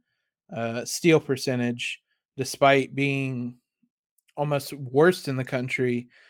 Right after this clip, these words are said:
at non-steal turnover percentage. So when teams turn the ball over, it's strictly steals on the Syracuse team. The thing that'll be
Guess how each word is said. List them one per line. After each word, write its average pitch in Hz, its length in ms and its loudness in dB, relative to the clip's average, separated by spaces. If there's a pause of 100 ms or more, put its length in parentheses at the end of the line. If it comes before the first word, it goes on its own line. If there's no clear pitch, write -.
(200)
at 127 200 -4
non-steal 139 600 0
turnover 131 420 0
percentage. 120 520 -6
So 123 180 0
when 135 180 -2
teams 196 280 2
turn 220 200 4
the 202 80 6
ball 190 240 8
over, 185 220 8
it's 147 200 2
strictly 175 540 2
steals 135 720 -2 (420)
on 127 120 -8
the 131 80 -4
Syracuse 135 580 -2
team. 123 380 -6 (840)
The 143 100 -2
thing 214 300 2
that'll 208 200 8
be 202 260 0